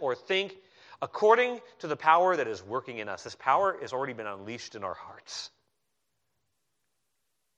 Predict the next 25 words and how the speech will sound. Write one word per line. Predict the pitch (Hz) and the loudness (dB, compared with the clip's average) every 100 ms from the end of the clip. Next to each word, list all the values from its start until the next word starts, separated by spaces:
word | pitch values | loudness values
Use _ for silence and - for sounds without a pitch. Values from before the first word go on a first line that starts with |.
| _ _ _ _ _ _ _ _ _ _ _ _ _ _ _ _ _ | _ _ _ _ _ _ _ _ _ _ _ _ _ _ _ _ _
So | - | -4
we | 165 | 0
get | 208 | 2
now | 185 185 | 6 6
to | 160 | 4
the | 143 | 2
doxology, | 135 143 - 147 131 113 - - | 6 6 6 4 2 -2 -12 -8
doxology | 127 127 - 147 147 135 | 2 2 4 0 0 -4
itself | 131 131 117 | -8 -6 -6
in | 104 | -6
verse | 101 98 | -10 -10
twenty-one. | 104 95 87 90 | -10 -12 -8 -8
"Unto | 110 117 104 92 | -6 -6 -6 -6
him | - 143 147 - - _ | -6 -6 -6 -12 -20 _
be | 107 | -14
glory | 90 120 123 123 117 110 - - 110 | -12 -6 -4 -2 -4 -10 -16 -20 -18
in | |
the | 90 | -16
church | - - 120 - | -12 -10 -10 -8
by | 101 90 | -8 -8
Christ | - 92 85 104 | -8 -10 -10 -14
Jesus | 98 98 104 92 - | -14 -12 -10 -10 -12
throughout | 104 90 90 | -12 -10 -6
all | 104 92 | -8 -8
ages." | 82 - - - | -16 -20 -14 -14